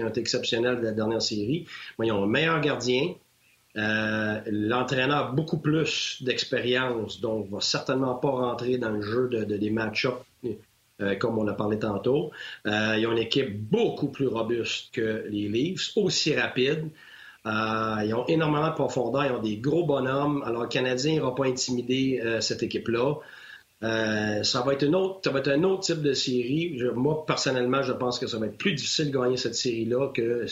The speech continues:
que les Leafs. Alors oui, c'est important de tout de suite, euh, euh, se mettre dans le bain de la prochaine série, parce que c'est pas parce que t'as battu l'équipe numéro un que cette équipe-là va être moindre. Moi, je pense que c'est le contraire. Je pense que cette équipe-là a plus d'outils,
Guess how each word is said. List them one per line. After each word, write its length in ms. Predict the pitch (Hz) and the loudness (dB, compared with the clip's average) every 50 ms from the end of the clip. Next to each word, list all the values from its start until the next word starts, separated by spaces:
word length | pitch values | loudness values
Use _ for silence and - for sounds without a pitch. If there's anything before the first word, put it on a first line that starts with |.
| - 107 107 | -2 -2 -2
que 120 | - 123 | 0 0
les 200 | 110 110 107 104 | 2 2 2 2
Leafs. 320 | 104 113 131 160 156 - - - - - - - - - | 2 2 2 2 0 -2 -4 -8 -8 -10 -8 -8 -6 -2
Alors 400 | 101 110 113 120 120 120 113 117 | 0 0 2 2 2 2 2 2
oui, 200 | 123 151 170 151 | 2 2 2 2
c'est 400 | - - - - - 113 - 123 | 2 0 0 0 -2 0 0 0
important 400 | 123 123 123 113 113 139 143 135 | 0 0 -2 0 2 2 2 2
de 100 | 127 113 | 0 -2
tout 240 | - - - - 208 | -4 -4 -2 -2 -2
de 60 | 208 | 0
suite, 300 | - - - 170 170 170 - - - - - - - - | 0 0 0 0 -2 -2 -6 -18 -20 -20 -20 -20 -12 -6
euh, 60 | 107 | -4
euh, 680 | 110 110 110 110 107 107 104 104 - 104 104 101 101 - | -2 0 0 0 0 0 -2 -2 -2 -4 -4 -2 -2 -2
se 160 | - - 120 | -2 0 0
mettre 240 | 117 120 135 135 135 | 2 2 2 2 2
dans 160 | 123 123 120 | 0 0 0
le 60 | 113 | 0
bain 320 | 113 117 123 131 139 147 127 | -2 0 2 2 2 2 0
de 60 | 123 | -2
la 100 | 120 - | -4 -4
prochaine 400 | - 135 139 139 - 170 156 151 | -2 0 0 0 2 2 2 2
série, 580 | - - 139 123 120 113 110 123 143 165 160 - - - - - | 2 0 0 0 0 0 0 0 0 0 -2 -4 -12 -16 -12 -6
parce 160 | - 107 - | -4 -4 -2
que 80 | - 110 | -2 -2
c'est 160 | - 135 127 | -2 -2 0
pas 100 | 151 165 | 0 0
parce 160 | 160 151 - | 0 0 0
que 80 | - 143 | 0 0
t'as 60 | 135 | 0
battu 360 | 131 131 120 - - - 160 | 0 0 -2 -2 -2 0 0
l'équipe 380 | 151 139 127 127 - 147 139 - | 0 0 0 0 0 -2 0 0
numéro 600 | 139 131 127 127 127 123 120 120 120 120 117 - - _ - | 2 2 2 4 2 2 2 0 0 -2 -2 -4 -6 _ -2
un 320 | 147 151 170 175 160 - - - - - - - - - _ - | 0 2 2 0 0 -2 -6 -14 -18 -20 -20 -20 -20 -20 _ -4
que 320 | - 135 131 131 135 139 | 0 0 2 2 2 2
cette 280 | 135 - - 123 - 127 | 0 0 -2 0 2 2
équipe-là 400 | 120 - 127 120 - 131 139 135 | 2 2 0 0 2 2 2 4
va 160 | 123 127 117 | 4 2 0
être 100 | - 110 | 0 0
moindre. 400 | 117 123 123 127 139 139 123 110 | 2 2 4 4 4 2 2 0
Moi, 220 | 110 110 123 135 - | 0 2 2 2 0
je 60 | - | 0
pense 260 | - 139 135 127 - | 0 0 0 0 0
que 60 | - | -2
c'est 100 | 110 107 | -2 -2
le 60 | - | -2
contraire. 440 | 120 117 110 113 113 113 107 98 - - _ _ - | -2 0 0 -2 -2 -4 -4 -6 -8 -14 _ _ -18
Je 80 | - - | -12 -8
pense 160 | - 98 - | -6 -4 -4
que 60 | - | -4
cette 100 | - - | -4 -4
équipe-là 380 | 110 - 120 104 - 120 123 120 | -4 -2 -2 -2 0 0 0 0
a 40 | - | 0
plus 300 | - 147 165 160 131 117 | 2 2 2 2 2 2
d'outils, 500 | 139 143 143 - - 139 151 143 - | 0 0 0 0 0 0 -2 -2 -4